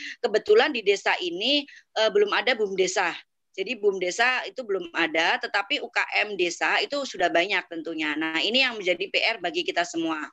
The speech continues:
Nah, pengalaman Pupuk sendiri dalam, eh, atau Sekolah Ekonomi Desa dalam membangun desa-desa,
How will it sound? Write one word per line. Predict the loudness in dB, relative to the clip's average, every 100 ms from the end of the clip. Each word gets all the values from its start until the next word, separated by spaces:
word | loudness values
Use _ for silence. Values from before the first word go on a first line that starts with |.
| _ -14 -12 -6 -2
Nah, | -2
pengalaman | 0 0 0 -2 -2
Pupuk | -2 -2
sendiri | -4 0 2 4 4
dalam, | 4 4 2 0 0
eh, | 2 4 4 2
atau | -2 -6
Sekolah | 0 0 0
Ekonomi | -2 -2 2
Desa | 2 4 4
dalam | 4 2 0
membangun | 0 2 2 -2 -6 -4
desa-desa, | -2 2 0 0 0 0 0